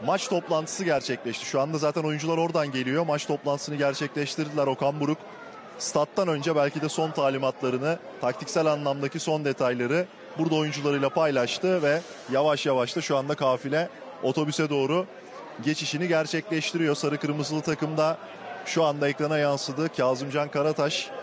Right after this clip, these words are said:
bugün belki de performansı en çok merak edilen isimlerden bir tanesi. İlk kez bugün ilk on birde oynaması beklenen isim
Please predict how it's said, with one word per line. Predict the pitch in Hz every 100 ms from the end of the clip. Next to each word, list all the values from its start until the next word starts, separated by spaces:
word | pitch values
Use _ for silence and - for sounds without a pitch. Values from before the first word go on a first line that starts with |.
| - -
bugün | 135 131 139 - -
belki | 120 120 139
de |
performansı | 135 135 131 139 139 139 147
en |
çok | 147 151 147
merak | 139 143 143
edilen | 135 139
isimlerden | - 143 143 139 147 143
bir |
tanesi. | 143 143 143 - 165 165 - - - - - - - - - 143
İlk | 143 -
kez | 156 151 156
bugün | 151 151
ilk | 143
on | 156 156
birde | 147
oynaması | 147 147 147 151 170
beklenen | 151 - 143 131
isim | 127 - 165